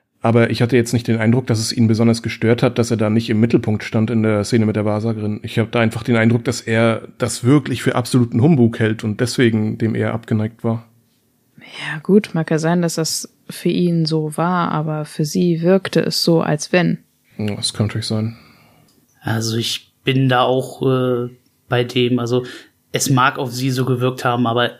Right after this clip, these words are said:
Speaker 3: an sich fand ich das bei Jesse auch nicht. Also er, er, er hatte einfach
Speaker 2: Mhm.
Speaker 3: keinen Bock darauf. Fertig. Und ja, kann man nachvollziehen.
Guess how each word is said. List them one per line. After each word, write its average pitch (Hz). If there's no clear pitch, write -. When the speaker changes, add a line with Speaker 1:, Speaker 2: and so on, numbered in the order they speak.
Speaker 3:
an 123
sich 117
fand 123
ich 127
das -
bei 165
Jesse 160
auch 175
nicht. 113
Also 123
er, 131
er, 127
er 139
hatte 151
einfach 185
Speaker 2:
Mhm. 175
Speaker 3:
keinen 151
Bock 196
darauf. 127
Fertig. -
Und 139
ja, 139
kann -
man 131
nachvollziehen. 151